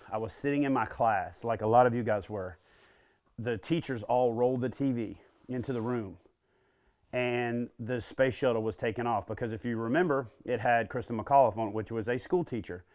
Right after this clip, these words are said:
So all the schools around the world were celebrating the fact that she was the first,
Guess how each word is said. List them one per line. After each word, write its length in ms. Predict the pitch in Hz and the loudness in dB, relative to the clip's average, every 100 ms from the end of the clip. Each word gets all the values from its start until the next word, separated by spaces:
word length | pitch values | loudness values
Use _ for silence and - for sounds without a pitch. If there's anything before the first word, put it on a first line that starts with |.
| _ _ | _ _
So 140 | - - | -4 0
all 280 | - 151 165 | 6 8 8
the 100 | 165 | 2
schools 340 | - 151 127 | -2 -2 0
around 280 | 127 127 131 | 0 0 0
the 80 | 120 | 0
world 280 | 123 123 | 0 0
were 100 | 110 | -2
celebrating 600 | 104 - 131 113 113 110 | -4 -2 0 0 -2 -2
the 80 | 107 | -4
fact 260 | 98 110 107 | -2 -2 -4
that 100 | 104 | -8
she 140 | 120 | -6
was 140 | 113 101 | -6 -8
the 80 | |
first, 440 | 98 120 120 - | -4 -2 -2 -4